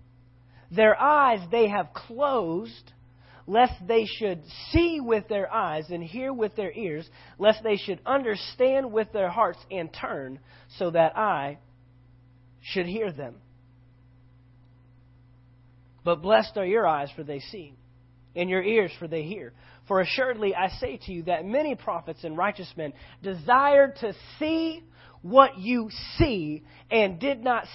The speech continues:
see it, and to hear what you hear and did not hear it. He's speaking to people that have the Messiah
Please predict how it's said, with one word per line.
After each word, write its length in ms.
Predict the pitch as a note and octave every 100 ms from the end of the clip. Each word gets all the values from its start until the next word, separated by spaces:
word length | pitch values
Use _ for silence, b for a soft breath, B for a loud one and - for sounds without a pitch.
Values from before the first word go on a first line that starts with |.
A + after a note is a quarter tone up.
| -
see 200 | D4+ F#3
it, 100 | A#3
and 180 | G#3 F#3+
to 120 | G3+
hear 320 | F#3 A#3 C#4 C#4
what 260 | B3 G3
you 140 | G3+ E3+
hear 460 | - G#3+ C#3+ C3 - - b b b
and 300 | G#3 F3+ D3
did 200 | G#3 A3
not 240 | G3 F3+ -
hear 240 | A3+ G3+
it. 140 | - - B B
He's 200 | B3+ G#3+ -
speaking 420 | E4 F#4 C#4 A3+
to 80 | F#3+
people 340 | C4+ C4 G#3+
that 120 | F#3
have 220 | G3 B3+ A3+
the 80 |
Messiah 520 | G3 F3+ - B3 G#3+